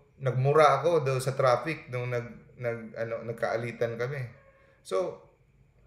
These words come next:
mga sinful inclinations natin, no? Tapos,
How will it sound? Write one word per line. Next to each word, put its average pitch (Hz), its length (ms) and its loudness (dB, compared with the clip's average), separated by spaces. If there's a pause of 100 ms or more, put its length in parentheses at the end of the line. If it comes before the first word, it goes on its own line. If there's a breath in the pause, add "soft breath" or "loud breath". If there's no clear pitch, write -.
mga 180 160 -2
sinful 180 520 -2
inclinations 147 680 -4
natin, 127 480 -4
no? 110 120 -10 (560 soft breath)
Tapos, 131 760 -4